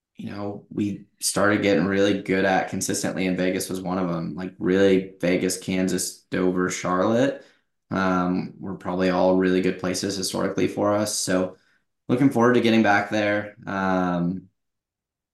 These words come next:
it's, you know, kind of turned into a little bit of a different race with the next gen car than it was prior to that. But, um, yeah, I'm, I'm excited about it. I think we had great speed in the fall.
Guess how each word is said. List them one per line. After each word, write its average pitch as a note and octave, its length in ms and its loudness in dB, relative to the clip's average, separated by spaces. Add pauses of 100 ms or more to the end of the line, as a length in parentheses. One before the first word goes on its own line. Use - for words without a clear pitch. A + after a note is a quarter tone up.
(720)
it's, - 580 -4
you A2 140 0
know, G#2+ 140 0
kind A#2+ 220 0
of C3+ 80 0
turned A2+ 300 -2
into A2+ 220 0
a G#2 40 -2
little G#2 200 -2
bit A2 160 -2
of G#2+ 100 -2
a G2 80 -4
different F#2+ 300 -8
race F#2 240 -6
with F#2+ 80 -10
the F#2+ 60 -6
next F2+ 200 -6
gen G#2+ 160 -2
car A#2 300 0
than G#2 140 -2
it E2 80 -2
was F#2 260 -2
prior F2+ 440 -6
to G#2 80 -4
that. A#2+ 380 -2
But, - 320 -4 (460)
um, F2+ 720 0 (100)
yeah, F2+ 260 -4
I'm, F2+ 240 -4
I'm G2 180 -6
excited F2 440 -4
about F2 340 -2
it. F2 100 -2
I F2 100 -2
think F#2 400 -4 (100)
we G2 100 -4
had G2 160 0
great G2 220 2
speed G2+ 260 0
in G2+ 100 0
the F#2+ 60 -4
fall. F#2 580 0